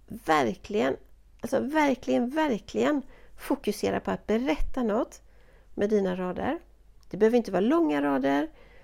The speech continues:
det behöver inte vara många rader. Det viktiga är att du har berättandet med dig. Alltså jag ser så mycket fram emot att ta del av vad ni nu kommer skriva.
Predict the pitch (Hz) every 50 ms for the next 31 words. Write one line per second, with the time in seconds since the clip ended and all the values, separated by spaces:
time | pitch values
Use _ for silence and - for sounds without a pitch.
0 | - - - - 190 190 190 190 190 196 190 - 190 180 190 208 214 233 302 330
1 | 294 254 254 254 262 254 247 240 233 233 240 240 247 262 - - - - - -
2 | - - - 226 240 294 277 - - - - - - 202 202 - - - - 233
3 | 214 196 185 180 180 180 180 196 - - - - - - - 196 - - 220 196
4 | 196 185 175 175 - 220 233 247 - - - - - 254 277 311 359 - 262 220
5 | 208 - - - 247 - - - - - - - - - - - - - - -
6 | - - - - - - - - - - - 175 180 175 160 175 196 226 392 -
7 | - 240 - - 170 170 175 - - 160 - - 160 160 - 147 156 156 165 -
8 | - 151 165 - - - - - 180 214 277 311 - - - 202 185 170 - -
9 | 185 - - - - - - 170 170 165 185 190 185 175 175 165 151 - - -
10 | 165 170 170 - - 208 196 196 226